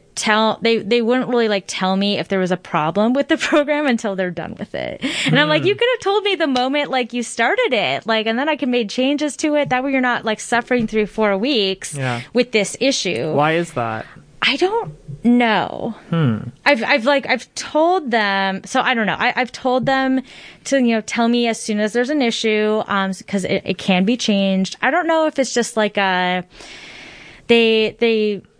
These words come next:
Speaker 1: maybe notice it, but then they forget, and then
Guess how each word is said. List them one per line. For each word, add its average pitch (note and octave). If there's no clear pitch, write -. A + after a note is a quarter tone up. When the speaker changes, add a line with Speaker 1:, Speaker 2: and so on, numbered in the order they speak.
Speaker 1:
maybe B3
notice A3
it, B3+
but A3
then G#3
they G3
forget, C4
and G#3
then F#3+